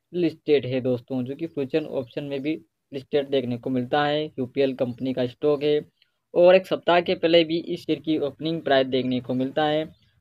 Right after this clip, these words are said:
पाँच सौ उनचालीस रुपये के लगभग around देखने को मिलता है नौ बजकर पन्द्रह मिनट पर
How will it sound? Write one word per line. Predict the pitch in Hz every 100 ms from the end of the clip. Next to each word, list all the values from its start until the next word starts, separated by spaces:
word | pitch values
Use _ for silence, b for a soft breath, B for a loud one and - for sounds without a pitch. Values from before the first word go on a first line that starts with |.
| -
पाँच | 151 160 156
सौ | 165 165 170 - _ -
उनचालीस | 156 139 175 185
रुपये | 180 156
के | 151
लगभग | 143 131 147
around | 147 135 131 - 147
देखने | 143 131 123
को | 135
मिलता | 131 135 151
है | 151
नौ | 147 131
बजकर | 127 127 - 127
पन्द्रह | 147 151 160
मिनट | 165 170 165
पर | 170 170